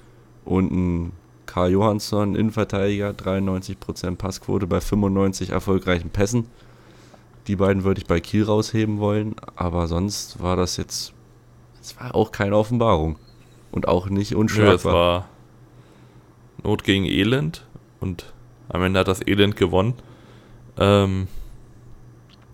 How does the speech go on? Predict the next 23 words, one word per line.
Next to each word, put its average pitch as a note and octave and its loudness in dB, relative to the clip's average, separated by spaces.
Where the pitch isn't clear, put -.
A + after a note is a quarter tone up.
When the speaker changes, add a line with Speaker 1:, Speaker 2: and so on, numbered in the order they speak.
Speaker 2:
ja, F2 2
so E2+ 2
in - -4
der E2 2
einundneunzigsten F2+ 2
Minute G2+ 0
übrigens F#2 0
passiert F#2 -2
das F#2 0
eins - -2
zu F2+ -4
null. F#2+ 0
Danach G2 6
gab's G2 4
dann G2+ 2
noch F#2+ 2
so F2+ -2
einen F#2+ 0
Verzweiflungsball, A#2 4
wo F#2+ 2
Dekali G2 4
im G2+ 2
Strafraum F#2+ 2